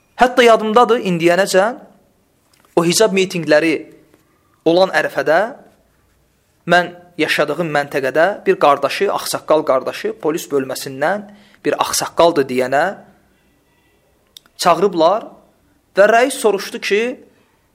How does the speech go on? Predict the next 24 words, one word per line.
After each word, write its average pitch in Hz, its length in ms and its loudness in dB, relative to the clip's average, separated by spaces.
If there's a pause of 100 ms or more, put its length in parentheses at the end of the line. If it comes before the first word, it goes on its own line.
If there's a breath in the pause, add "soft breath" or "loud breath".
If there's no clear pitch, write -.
yəni 170 200 0
siz 208 520 -2
o 170 200 0
mitinqlərə 165 600 -2
çıxmırsınız - 600 -4
ki, 117 100 -10 (360)
sizin 190 260 -4
o 175 160 -2
mitinqlərdə 151 560 -2
işiniz - 320 -6
yoxdur 220 240 -2
ki. - 200 -10 (440 soft breath)
Qardaş 240 400 -2
da 190 80 0
çox 208 240 -2
gözəl 180 460 4 (880)
bir 143 80 -4
şəkildə 151 560 -2
hikmətlə 156 500 -2 (380 soft breath)
cavab 151 320 2
verdi 127 240 -4
və 202 160 -2
dedi 180 180 -2
ki, 214 200 -4